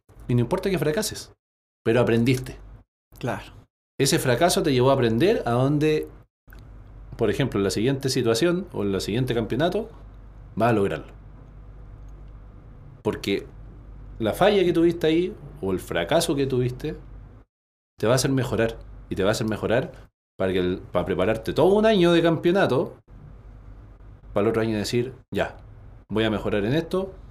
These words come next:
Speaker 1: y lograste la meta. Y ha pasado con muchos atletas.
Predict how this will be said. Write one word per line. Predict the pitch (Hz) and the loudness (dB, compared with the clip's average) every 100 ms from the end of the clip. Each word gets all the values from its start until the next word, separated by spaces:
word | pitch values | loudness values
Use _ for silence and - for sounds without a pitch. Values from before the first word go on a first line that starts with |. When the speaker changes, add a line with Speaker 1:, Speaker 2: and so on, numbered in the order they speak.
| - - - - - - - | -20 -20 -20 -20 -20 -20 -6
Speaker 1:
y | 107 | 0
lograste | 107 101 - | 0 0 -4
la | 82 | -10
meta. | 73 - - - - - | -10 -14 -20 -20 -8 0
Y | |
ha | 120 | 2
pasado | 113 135 | 4 2
con | 117 | 2
muchos | 117 123 | 0 0
atletas. | 123 110 - | 0 0 -6